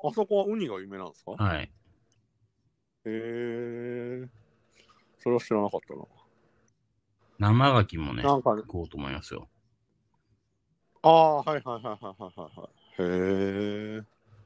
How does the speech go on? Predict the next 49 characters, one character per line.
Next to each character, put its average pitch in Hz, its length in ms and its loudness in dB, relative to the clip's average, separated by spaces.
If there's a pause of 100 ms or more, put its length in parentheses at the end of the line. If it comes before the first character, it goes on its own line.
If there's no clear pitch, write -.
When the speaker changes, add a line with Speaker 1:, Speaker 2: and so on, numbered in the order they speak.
(380)
Speaker 1:
な 90 160 -4
る 92 120 -6
ほ 92 160 -2
ど。 85 540 -2 (760)
僕 117 500 4
は 175 160 4
ね、 160 140 -2
Speaker 2:
食 139 200 6
う - 20 4
こ - 20 -
と 87 60 0
し - 60 -12
か 143 100 -6
考 110 220 4
え 98 60 0
て 165 100 -6
な 160 120 -8
い。 - 20 -12
Speaker 1:
最 156 80 -12
近、 151 160 -14 (580)
<laughs> 110 240 2 (760)
確 104 240 4
か - 80 -4
に。 - 120 -10 (1160)
最 190 240 8
近 196 180 8
あ 190 40 8
の、 185 100 8
YouTube 190 640 -2
で、 90 340 -10 (1500)
あ 104 220 -4
の - 0 -
ー、 95 760 -8
こ 156 100 2
れ 170 60 2
最 202 280 2
近 220 160 -8
ブ 165 100 -4
ー 285 140 -2
ム 147 100 -8
な 90 100 -8
ん 80 40 -16
で 82 40 -20
す - 80 -20
か 85 100 -10
ね。 101 260 -10
な 131 100 -8
ん 131 40 -10
か、 90 180 -2